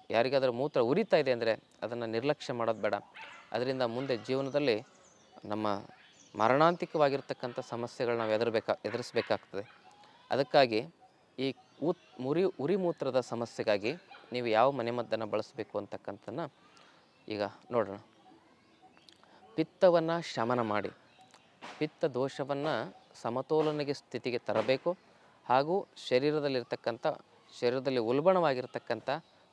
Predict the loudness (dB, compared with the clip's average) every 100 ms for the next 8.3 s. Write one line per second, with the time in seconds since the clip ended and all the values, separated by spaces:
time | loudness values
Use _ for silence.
0 | _ -4 0 0 2 0 2 4 4 0
1 | -2 -4 -8 _ -10 0 0 0 -2 -2
2 | -2 -6 -10 -10 -8 -8 -8 -6 -6 -8
3 | -8 -4 -4 -4 -6 -6 -4 -2 -2 0
4 | 0 0 -2 -14 -20 -16 -4 -4 0 2
5 | 2 4 2 0 -4 -6 -4 -4 -4 -8
6 | _ -10 -2 2 2 0 -4 -6 -8 _
7 | -20 _ -20 _ -2 0 2 2 0 -2
8 | -4 -4 -6